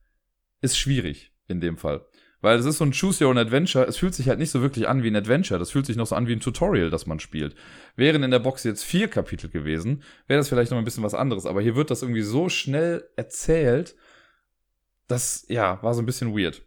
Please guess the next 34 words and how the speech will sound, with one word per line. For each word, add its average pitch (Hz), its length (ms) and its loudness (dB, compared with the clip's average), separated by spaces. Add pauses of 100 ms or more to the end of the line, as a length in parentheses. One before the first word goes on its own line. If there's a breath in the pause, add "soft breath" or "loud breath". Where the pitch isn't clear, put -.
<clears throat> 139 280 0
Aber 151 160 6
gut, 139 220 2 (640)
wie 131 100 0
funktioniert 143 400 2
das - 120 -2
Ganze 78 220 -4
denn? 82 160 -4
Wir 113 100 4
haben 180 300 4
ein, 135 300 0
also 101 220 -4
Kernmechanismus 135 640 0
ist 123 140 -8
ein 107 200 -4
Kartendeck. 92 600 -2 (420 loud breath)
Die - 40 -4
sind 139 140 2
von 160 80 4
der 127 80 2
Größe 143 300 4
her 127 80 4
so 127 160 4
wie 123 60 4
die 120 60 4
Legendenkarten 104 720 0
in 92 400 -4
Legenden 85 340 -4
von 98 120 -4
Andor, 80 360 -4
diese 85 180 -2
etwas - 260 -10
größeren 85 360 -2
Tarotkarten 76 600 -8